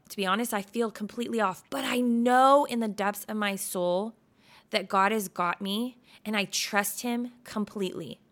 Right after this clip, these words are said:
And I just keep moving forward with him. And I don't sit too long in the negative. I just keep praying, "Lord, you're gonna take care of this. I trust you. I believe in you.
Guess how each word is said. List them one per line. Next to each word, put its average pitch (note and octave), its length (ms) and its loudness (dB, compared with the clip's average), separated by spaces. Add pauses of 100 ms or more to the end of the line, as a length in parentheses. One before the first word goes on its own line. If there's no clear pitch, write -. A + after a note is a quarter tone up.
(420)
And A3 220 4
I G#3+ 180 2
just G#3+ 400 0
keep A#3 240 -8
moving G3+ 360 -4
forward E3+ 460 -4
with E3+ 180 -6
him. E3+ 340 -12 (420)
And G3+ 240 2
I G3+ 120 4
don't G3 340 0
sit - 580 -4 (220)
too E4+ 360 -2
long G#3+ 500 2 (340)
in G#3+ 200 0
the G#3 80 2
negative. F#3+ 560 -2 (280)
I G3+ 120 0
just G3+ 380 -6
keep A3 280 -6
praying, F#3+ 480 -4
"Lord, F#3 380 -2
you're F#3+ 160 -6
gonna F#3 220 -6
take F3+ 200 -12
care F3 200 -8
of F3 80 -8
this. E3+ 300 -10
I F#3 100 -10
trust - 500 -8
you. G3 200 -4
I F#3+ 100 -2
believe F#3 500 -2
in F3+ 140 -4
you. F3 220 -6